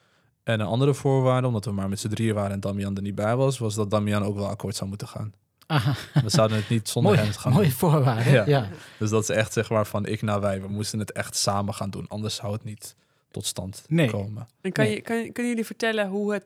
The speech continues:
Speaker 3: dat eruit ziet? Wat is nou precies wat jullie doen? Hè, wat houdt, eh, eh,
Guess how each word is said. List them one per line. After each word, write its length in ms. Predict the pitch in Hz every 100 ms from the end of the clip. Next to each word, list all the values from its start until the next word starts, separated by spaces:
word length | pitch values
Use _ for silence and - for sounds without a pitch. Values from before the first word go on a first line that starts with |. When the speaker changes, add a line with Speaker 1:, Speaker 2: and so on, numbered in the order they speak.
| -
Speaker 3:
dat 180 | 190 180
eruit 400 | - 170 214 -
ziet? 300 | 277 285 -
Wat 180 | 214 220
is 160 | 220
nou 180 | 202 196
precies 260 | 190 - 180
wat 140 | 180
jullie 380 | 180 170 160 160 _ _ _ _ _ _
doen? 500 | 151 165 214 277 285
Hè, 160 | 220 233
wat 180 | 190 185
houdt, 300 | 170 170 -
eh, 160 | 175 - - -
eh, 340 | - 175 170